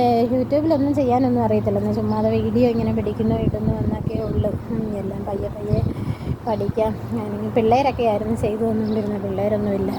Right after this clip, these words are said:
ഉം. ആ, ഇപ്പം അത് കാരണം ആരെ കൊണ്ടൊന്നും ചെയ്യിക്കാൻ പറ്റുന്നില്ല. ഞാൻ തനിയെ ഇങ്ങനെ ഒരു വീഡിയോ എടുക്കുന്നു, ഉം, അപ്ലോഡ് ചെയ്യുന്നു എന്ന് മാത്രമേ ഉള്ളൂ. പിന്നെ,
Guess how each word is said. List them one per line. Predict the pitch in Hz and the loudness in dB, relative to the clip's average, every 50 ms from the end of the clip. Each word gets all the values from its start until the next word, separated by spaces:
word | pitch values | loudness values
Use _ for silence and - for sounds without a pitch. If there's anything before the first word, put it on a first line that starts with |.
| - - - - - 247 | -6 -8 -8 -4 -2 0
ഉം. | 247 226 202 - - - - - - - - - - - - - - - - - - - | 0 0 -2 -4 -6 -6 -6 -6 -6 -6 -6 -6 -6 -6 -4 -4 -4 -4 -4 -2 -2 0
ആ, | 208 | 0
ഇപ്പം | 202 - - 202 202 | 0 2 2 2 2
അത് | 214 214 214 | 2 4 4
കാരണം | 220 214 208 214 220 | 4 4 4 2 0
ആരെ | 220 214 208 214 208 | 0 0 0 0 0
കൊണ്ടൊന്നും | 208 220 220 226 220 214 214 208 | 0 0 0 0 0 0 0 0
ചെയ്യിക്കാൻ | 226 202 202 214 214 214 | 0 0 2 2 0 2
പറ്റുന്നില്ല. | 208 202 196 202 208 196 196 | 0 0 0 0 0 0 0
ഞാൻ | 196 196 - 196 196 | 0 0 0 0 2
തനിയെ | 208 208 214 220 226 | 2 2 4 4 4
ഇങ്ങനെ | 226 226 220 226 220 220 | 4 2 2 2 2 2
ഒരു | 220 226 | 2 2
വീഡിയോ | 226 226 220 214 220 233 226 | 2 2 2 4 4 4 4
എടുക്കുന്നു, | 233 226 208 214 214 - 233 220 226 226 240 269 269 - - - - 233 | 4 2 0 -2 0 0 2 2 4 2 2 0 -2 -4 -6 -6 -2 0
ഉം, | 240 226 220 220 220 220 226 226 | 2 2 4 4 4 4 2 2
അപ്ലോഡ് | 208 196 202 202 214 220 220 | 2 2 2 2 4 4 4
ചെയ്യുന്നു | 240 240 208 202 208 208 214 214 | 4 4 4 2 2 2 2 2
എന്ന് | 208 202 202 208 | 2 2 2 2
മാത്രമേ | 214 214 208 - 233 240 247 | 2 0 0 2 2 4 4
ഉള്ളൂ. | 254 220 208 208 214 180 170 240 220 202 - - - - - - - - - - - 226 - - | 4 4 2 2 0 0 2 0 0 0 -4 -8 -8 -8 -8 -8 -8 -8 -10 -8 -10 -10 -6 -4
പിന്നെ, | 233 226 220 220 226 226 | -2 0 0 2 2 2